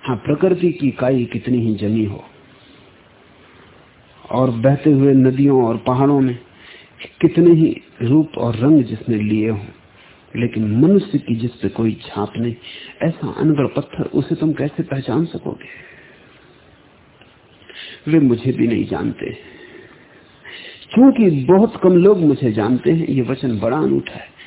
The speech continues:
इसलिए मैं विशिष्ट हूं। साधारणतः हम उस आदमी को विशिष्ट कहते हैं जिसे बहुत लोग जानते हैं, जिसे सारी दुनिया जानती है, वो विशिष्ट। अल्लाह से बड़े मजे की बात कह रहा है, वो कह रहा है, "चूंकि बहुत कम लोग मुझे जानते,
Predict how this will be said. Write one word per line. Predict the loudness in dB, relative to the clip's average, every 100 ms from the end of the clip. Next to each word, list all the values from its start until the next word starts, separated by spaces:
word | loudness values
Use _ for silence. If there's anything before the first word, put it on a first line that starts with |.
| -12 -8
इसलिए | -6 -2 0
मैं | 0 -2
विशिष्ट | -4 -8 -10 -14 -16
हूं। | -20 -20 -20 -20 _ _ _ _ _ _ _ _ _ -20 _ _ _ _ _ _ _ _ -20
साधारणतः | -12 -6 -4 0 0 0
हम | 0 2
उस | 0 -4
आदमी | -4 -2 0
को | -2
विशिष्ट | -4 -4 -8 -8
कहते | -6 -4 -2
हैं | -2
जिसे | -4 -6
बहुत | -2 -2 -2
लोग | 0 0 -2
जानते | -6 -8 -10
हैं, | -18 _ _ -20 -20 _ _ -20 -20 _ _ _ -8
जिसे | -4 -4 -4
सारी | -2 2 4
दुनिया | 4 4 4
जानती | 2 0 0 0
है, |
वो | 2 0
विशिष्ट। | 0 -2 -4 -6 -14 -20 _ -20 -20 -20 -20 -20 -20 _ -4
अल्लाह | -2 0 -2
से | -6
बड़े | -4 0 0
मजे | 0 -2 -4
की | -4
बात | -2 -4 -4
कह | -2
रहा | 0
है, |
वो | -2
कह | -2 -2
रहा | -2
है, |
"चूंकि | -2 -4 -2
बहुत | -2 0 0 2
कम | 2
लोग | 2 2
मुझे | 0 0 -2
जानते, | -4 -8 -10